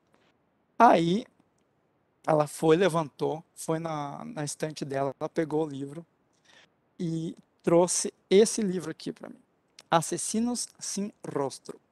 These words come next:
Em português é Assassi-, é Assassinos Sem Rosto, é, em inglês é Faceless Killers, esse livro. Ela falou que "Isso, isso aqui é meio diferente,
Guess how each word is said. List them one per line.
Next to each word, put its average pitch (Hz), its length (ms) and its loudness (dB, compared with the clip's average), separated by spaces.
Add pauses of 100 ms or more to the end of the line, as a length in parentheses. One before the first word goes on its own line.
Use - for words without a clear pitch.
(640)
Em 147 120 -10
português 170 480 4
é 175 80 8
Assassi-, 165 560 2
é 160 120 2
Assassinos 143 840 -2
Sem 180 100 -6
Rosto, 147 460 -8 (360)
é, 147 260 -6
em 156 60 -8
inglês 156 320 0
é 180 60 0
Faceless 180 520 -4
Killers, - 540 -14 (220)
esse - 220 -10
livro. - 200 -12 (1400)
Ela 190 220 10
falou 202 240 2
que - 80 -8
"Isso, - 380 -4
isso 185 180 2
aqui 233 200 0
é - 20 2
meio 233 200 4
diferente, 170 640 0